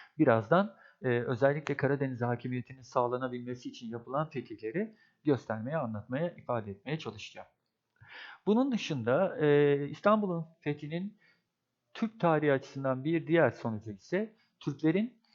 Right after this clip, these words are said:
İslam dünyasındaki itibarı arttı. Çünkü Fatih Sultan Mehmet, e, özellikle Peygamber Efendimizin hadisi şerifinde övdüğü komutan, müjdelediği, e, komutandı ve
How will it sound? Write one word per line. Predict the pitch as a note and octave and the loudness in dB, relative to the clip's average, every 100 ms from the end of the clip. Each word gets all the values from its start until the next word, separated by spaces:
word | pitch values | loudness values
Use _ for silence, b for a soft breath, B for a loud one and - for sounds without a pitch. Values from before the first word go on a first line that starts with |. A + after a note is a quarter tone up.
| b | b
İslam | D3 - F#3 G#3 F3 | -12 0 2 2 0
dünyasındaki | D#3 C#3+ C#3 - C3 B2+ - | -2 0 0 -2 -10 -8 -2
itibarı | D#3 - C#3 C#3 C#3 G3 G#3 _ | -2 0 4 6 6 2 -2 _
arttı. | B2+ A#2+ - - - | 0 0 -2 -12 -8
Çünkü | - E3+ - D#3+ A3 - | -6 -6 -4 -6 -6 -2
Fatih | B2+ A#2+ C#3+ | 0 0 -6
Sultan | - B2+ - A#2 | -16 -12 -6 -4
Mehmet, | A2 G#2+ E3+ G#3+ - b b b | -4 -6 -4 -6 -8 b b b
e, | C3 B2 B2 B2 B2 | 0 2 2 2 0
özellikle | C#3 C#3+ D#3 E3+ D#3+ | 0 2 2 0 -2
Peygamber | C#3 B2+ C#3 C#3+ C3+ | 0 2 2 2 0
Efendimizin | C#3+ B2 B2 A#2+ C3 F3+ E3+ | 0 -2 -4 -12 -16 -12 -6
hadisi | B2+ B2+ - | -6 -8 -18
şerifinde | - B2+ A2+ A#2 A2 A2 _ - | -8 -6 -6 -8 -10 -10 _ -4
övdüğü | C3+ B2+ A2+ B2+ F#3 F#3+ | 0 0 -2 -2 -4 -6
komutan, | C3+ A2 G#2+ D3 E3+ F#3 _ | -8 -8 -2 -2 -2 -4 _
müjdelediği, | C3+ A#2 B2 A2 G#2 C#3 F3+ - b b b b | -10 -4 -2 -4 -4 -4 -4 -6 b b b b
e, | B2 A2+ A2 A2 G#2+ A2 A2 A#2 - - _ | -4 -4 -2 -4 -4 -6 -8 -10 -14 -20 _
komutandı | - C3 A2+ G#2+ G2+ C#3+ D#3+ | -4 -2 -2 -4 -2 -2 0
ve | C3+ | 0